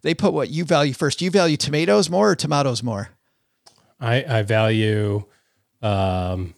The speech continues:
Speaker 2: seatbelts. <laughs> My
Speaker 1: It's your loved ones and your time, and you're hoping
Speaker 2: Kind of the same
Speaker 1: that
Speaker 2: thing.
Speaker 1: you get a lot of time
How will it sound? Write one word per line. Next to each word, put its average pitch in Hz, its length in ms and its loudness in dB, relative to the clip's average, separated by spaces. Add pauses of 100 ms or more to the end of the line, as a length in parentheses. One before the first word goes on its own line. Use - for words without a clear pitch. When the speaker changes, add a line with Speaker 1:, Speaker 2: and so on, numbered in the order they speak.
(720)
Speaker 2:
seatbelts. - 760 0 (540)
<laughs> - 2250 -6
My 87 200 -4 (640)
Speaker 1:
It's 170 180 -4
your 185 120 2
loved 190 200 2
ones 214 160 2
and 185 120 -4
your 175 80 -2
time, 175 300 2
and 151 100 -4
you're 151 100 -2
hoping 226 540 0
Speaker 2:
Kind 254 160 0
of 156 40 2
the 113 60 -2
same 147 160 0
Speaker 1:
that 156 200 2
Speaker 2:
thing. 135 60 4
Speaker 1:
you 110 60 0
get 170 140 2
a 147 60 2
lot 135 340 2
of 220 80 0
time 156 500 0